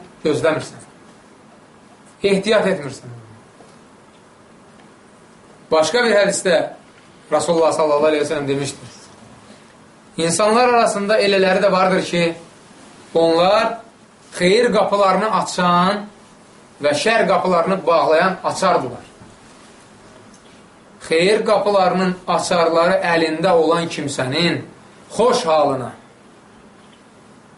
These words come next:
Baxın, görün, o mömin ki, ancaq xeyir qapılarını açır,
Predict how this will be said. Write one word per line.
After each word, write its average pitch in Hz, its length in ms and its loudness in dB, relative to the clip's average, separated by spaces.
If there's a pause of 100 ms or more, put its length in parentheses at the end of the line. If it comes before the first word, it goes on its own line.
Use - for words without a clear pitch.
(720)
Baxın, 208 320 0
görün, 196 280 0
o 247 140 2
mömin 214 380 2
ki, 185 120 -4
ancaq 196 380 2
xeyir 190 280 2
qapılarını 170 480 2
açır, 151 280 -2